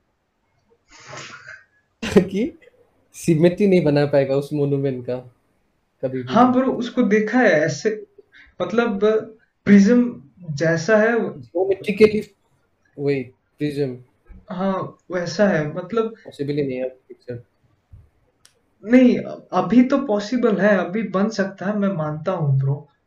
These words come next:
Speaker 2: लेकिन जिस जमाने में साले लकड़ी, उम, क्या ही बोल ले,
Speaker 1: वही।
Speaker 2: छोड़ो, तभी बना,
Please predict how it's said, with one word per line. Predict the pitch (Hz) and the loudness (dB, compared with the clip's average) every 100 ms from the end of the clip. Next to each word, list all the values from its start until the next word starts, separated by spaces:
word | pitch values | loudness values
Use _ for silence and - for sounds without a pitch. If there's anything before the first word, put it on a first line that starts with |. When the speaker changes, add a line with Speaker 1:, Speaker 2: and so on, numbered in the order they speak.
| _ - | _ -6
Speaker 2:
लेकिन | 165 170 220 185 170 202 - - | -6 -2 -4 -4 -8 -14 -16 -16
जिस | - 165 175 196 196 | -10 -6 -4 -4 -4
जमाने | 175 180 185 190 | -4 -2 -4 -6
में | 190 190 - | -6 -8 -10
साले | - 160 190 185 180 - _ _ _ _ - | -8 -6 -4 -6 -8 -18 _ _ _ _ -6
लकड़ी, | 151 156 - 202 208 202 | -2 -2 0 2 2 -2
उम, | - - 190 185 180 _ _ _ _ _ _ _ _ _ _ _ _ - | -8 -12 -8 -8 -10 _ _ _ _ _ _ _ _ _ _ _ _ -8
क्या | 147 | -4
ही | 147 | -2
बोल | 143 147 147 | -2 -2 -2
ले, | |
Speaker 1:
वही। | 156 147 123 _ _ | -2 -4 -6 _ _
Speaker 2:
छोड़ो, | - 151 165 202 - _ _ _ | -6 -4 -4 -6 -14 _ _ _
तभी | 185 180 208 247 | 0 2 2 2
बना, | - 180 175 165 143 135 - | 0 -6 -6 -2 0 -2 -4